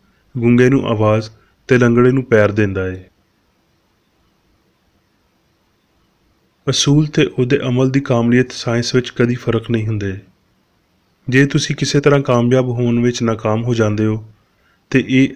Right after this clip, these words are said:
ਇਸ ਲਈ ਭਈ ਤੁਸੀਂ ਮਸੀਹ ਸੱਚਾਈ ਦੀ ਹਯਾਤੀ ਨੂੰ ਹੋਰ ਜ਼ਾਹਰ ਨਹੀਂ ਕੀਤਾ, ਕਿਉਂ ਜੇ ਤੁਸੀਂ ਅਸੂਲ ਦੀ ਤਾਬੇਦਾਰੀ ਨਹੀਂ ਕੀਤੀ ਤੇ ਸਾਇੰਸ ਦੇ ਇਲਾਹੀ ਅਸੂਲ ਨੂੰ ਸਾਬਤ ਨਹੀਂ ਕੀਤਾ। ਤੋਬਾ ਤੇ ਦੁੱਖਾਂ ਦਾ ਹਰ ਅਹਿਸਾਸ,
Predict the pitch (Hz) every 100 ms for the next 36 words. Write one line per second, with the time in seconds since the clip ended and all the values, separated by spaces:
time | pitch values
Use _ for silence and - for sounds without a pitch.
0 | 123 120 - 135 135 - _ _ _ _
1 | - 131 123 120 139 131 - 135 143 -
2 | _ _ - 123 135 131 131 135 135 127
3 | 117 123 123 120 117 123 117 107 110 107
4 | 104 - - 95 107 _ _ _ _ _
5 | _ - 139 143 143 139 - - - 135
6 | 135 151 151 120 117 117 113 113 107 107
7 | - - 101 104 _ _ _ _ - 120
8 | - 120 123 123 131 117 117 110 - -
9 | - 117 117 120 113 101 107 - 101 98
10 | 92 - 90 - _ _ _ _ _ _
11 | _ _ _ _ _ _ _ _ _ _
12 | _ _ _ _ _ _ _ _ _ _
13 | _ _ _ _ _ _ _ _ _ _
14 | 135 131 139 151 151 131 123 120 139 135
15 | 123 127 131 143 120 - 117 110 110